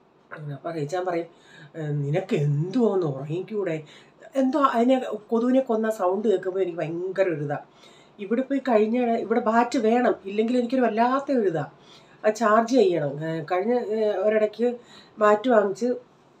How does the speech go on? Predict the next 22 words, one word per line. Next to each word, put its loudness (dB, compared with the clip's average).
ഒരു 4
കുഴപ്പമില്ലായിരുന്നു. 2
കുറച്ച് 0
നാൾ 4
കഴിഞ്ഞ് 2
ഞാൻ -2
ചാർജും 2
ചെയ്യുന്നുണ്ടല്ല, 0
കുത്തി 4
വെക്കുന്നുണ്ടേ 4
ലൈറ്റ് 2
വരും. 0
പിന്നെ -4
നമ്മൾ -2
ഇങ്ങനെ 0
ഓണാക്കി 0
അടിക്കാൻ 2
നോക്കുന്നുണ്ടേ 0
സൗണ്ടില്ല. -4
പിന്നെ -4
വേറൊരെണ്ണം -2
വാങ്ങിച്ചു. -8